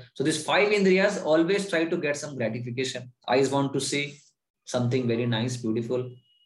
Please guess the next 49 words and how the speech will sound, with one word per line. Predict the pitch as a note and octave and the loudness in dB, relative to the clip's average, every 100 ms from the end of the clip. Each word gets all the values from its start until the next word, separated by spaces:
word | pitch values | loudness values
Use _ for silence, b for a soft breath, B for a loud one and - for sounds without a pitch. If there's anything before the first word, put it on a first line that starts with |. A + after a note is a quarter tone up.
| - | -4
Nose | A#2 C3+ C#3 | 0 2 2
wants | C3+ C#3 C#3 | 0 -2 -2
to | C#3 | -4
see, | C#3+ C3+ | -4 -6
he-, | - B2 - | -4 -4 -2
hear, | B2+ C3+ - | 0 0 0
uh, | A#2 A2 G#2+ | -2 -2 -4
smell | - - C3 | -10 -4 -2
something | B2+ B2 A2+ A#2 | 0 -2 -2 -2
very, | A2+ A#2 A2+ A#2 _ - | -2 -2 -2 -6 _ -10
you | A2+ | -6
know, | A2 - | -6 -10
which, | A2 G2+ - | -8 -6 -4
which, | G#2 | -4
which | G#2 - - | -4 -6 0
is | |
very | A2 A2+ | 4 6
good. | A#2 B2 A#2+ - B B - | 6 4 4 -2 B B 2
Ears | C3 C3+ C#3 | 6 6 6
want | C3 | 4
to | B2+ | 4
hear | B2+ B2+ | 6 6
something | B2 A#2+ B2 A#2+ | 4 2 2 2
very, | A2+ A#2 | 2 0
very | A2+ A2+ | 0 -2
nice. | G#2+ A2 A2 _ _ - | -4 -8 -10 _ _ 4
Touch, | C3+ - - - - | 4 4 -4 -10 -4
skin | A#2+ C#3+ C3+ | 0 2 4
want | C3 C3 | 4 4
to | |
have | B2+ B2 | 4 2
something | B2 A#2+ A#2+ | 0 0 2
very, | A#2 | 2
very | A#2 A2+ | 2 -2
soft. | - A#2+ A#2+ | -2 -4 -2
And | C3+ C3+ | 0 0
like | D3 | 2
that, | E3+ F3+ - B B - | 2 0 -4 B B 0
all | D#3+ G3+ | 4 4
the | A3+ | 4
five | A3 F3+ F#3+ | 2 4 4
senses | F#3 E3+ F#3+ G3 - | 2 0 0 0 0
want | E3 F3 | 0 0
something | - C#3 C#3 E3 G#3 - - | -2 -4 -2 -2 -2 -4 -2
gratification. | B2 A#2+ A#2+ A#2+ B2 - - - _ _ _ _ - | -2 -2 -6 -6 -6 -6 -10 -16 _ _ _ _ 2
But | C#3 | 4
ultimately, | D#3 E3 F#3+ F3+ F3+ | 6 6 6 6 6
what | D#3+ E3+ | 6 6
happens? | D#3 D3 E3+ E3+ - | 4 2 0 0 -6